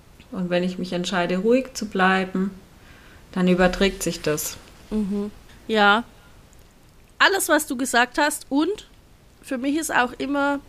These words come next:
Speaker 2: für mich ist immer der Punkt zu gucken, was streiche ich denn? Und ich
Speaker 1: Ja,
Speaker 2: würde,
Speaker 1: voll.
Speaker 2: ich würde diese,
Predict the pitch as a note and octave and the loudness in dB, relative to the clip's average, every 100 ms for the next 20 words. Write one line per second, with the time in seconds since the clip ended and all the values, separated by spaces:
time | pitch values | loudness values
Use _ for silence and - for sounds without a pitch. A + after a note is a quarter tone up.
0 | - - - B3+ D4+ D4+ - D4+ D4+ C#4 | -20 -10 -2 2 2 0 -2 0 2 2
1 | - C#4+ D4+ - - - C#4 A#3+ B3 - | 0 -2 -2 -4 -4 -4 -2 0 0 -2
2 | - A3 A#3+ B3+ B3+ - F3+ F#3+ F#3 - | 0 2 2 -2 -6 -4 -4 -4 -8 -14
3 | - - - - A#3 A#3 A#3+ F#3+ A#3 C4 | -20 -20 -20 -12 -8 -6 -4 -4 -2 -2
4 | C4 A#3+ G3+ G3+ A#3+ - A#3 C#4 C4+ B3+ | 2 4 4 0 -6 -6 -4 0 0 -2
5 | - - A#3 A#3+ A3 | -4 -10 -6 -4 -6